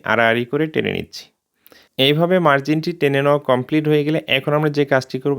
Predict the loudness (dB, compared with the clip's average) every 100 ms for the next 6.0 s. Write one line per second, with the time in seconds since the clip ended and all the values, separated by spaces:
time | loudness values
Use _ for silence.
0 | -2 -4 0 2 2 0 -2 -2 -2 -4
1 | -4 -4 -2 2 4 4 4 2 -2 -2
2 | -2 -2 -8 _ _ _ _ -2 0 2
3 | 2 0 -4 -4 -6 0 2 2 0 -2
4 | -2 0 2 2 0 -4 -6 -4 -8 -8
5 | -2 0 2 2 0 0 0 -2 -4 -4